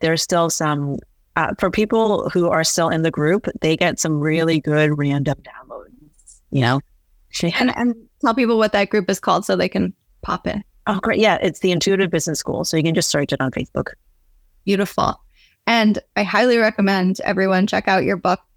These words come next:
Speaker 2: I, I'm actually gonna go find it and reread it because it is so good. And I really love that it's not an immensely long book. It's very, <laughs> it's, like, very digestible. And there's so many good nuggets in there for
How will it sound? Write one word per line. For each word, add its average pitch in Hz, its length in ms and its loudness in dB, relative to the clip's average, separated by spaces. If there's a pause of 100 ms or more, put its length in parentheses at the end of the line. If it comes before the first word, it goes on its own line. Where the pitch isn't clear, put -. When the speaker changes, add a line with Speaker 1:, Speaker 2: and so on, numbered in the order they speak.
(100)
Speaker 2:
I, 214 240 2
I'm 220 200 2
actually 294 320 2
gonna 196 180 2
go 190 160 2
find 196 320 2
it 185 240 2
and 185 140 0
reread 185 360 2
it 147 200 0
because 185 640 -2 (100)
it 196 320 0 (460)
is 214 160 -2
so 214 260 2
good. 208 420 2
And 240 300 2 (320)
I 214 60 0
really 233 240 2
love 226 220 2
that 208 120 2
it's 202 220 -4
not 202 340 2
an 208 140 2
immensely 196 500 0
long 185 300 2
book. 262 240 0 (100)
It's 226 160 -2
very, 254 360 2
<laughs> - 80 -4
it's, 294 200 -2
like, 339 240 2 (320)
very 254 300 4
digestible. 247 1000 2
And 220 160 2
there's 208 180 2
so 233 440 2
many 202 440 2
good 196 300 0
nuggets 196 480 0
in 208 120 2
there 240 260 2
for 196 440 -2